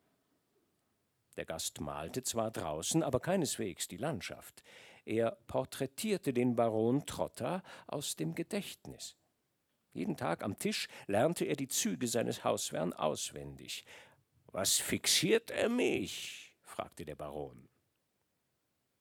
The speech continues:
Beide Jungen wurden rot und sahen aufs Tischtuch. Das Porträt kam dennoch zustande und wurde dem Alten beim Abschied im Rahmen überreicht.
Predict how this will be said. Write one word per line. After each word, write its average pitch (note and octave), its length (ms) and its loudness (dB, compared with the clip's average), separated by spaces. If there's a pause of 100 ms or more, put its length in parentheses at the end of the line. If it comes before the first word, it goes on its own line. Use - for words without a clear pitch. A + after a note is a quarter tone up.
(160)
Beide D#2 240 -8
Jungen E2+ 420 -2 (220)
wurden E2 240 -4
rot E2+ 360 -4
und - 140 -6
sahen D2 300 -6
aufs D#2+ 260 -6
Tischtuch. - 640 -8 (1800)
Das D#3 160 4
Porträt A#2+ 640 4
kam C#3+ 440 4
dennoch A#2 340 6
zustande - 640 0 (280)
und A#2+ 180 4
wurde F3+ 200 10
dem D#3 140 8
Alten C3 300 4
beim G#2 160 4
Abschied - 500 -2
im D3+ 160 6
Rahmen E2+ 560 0
überreicht. G#2+ 720 -2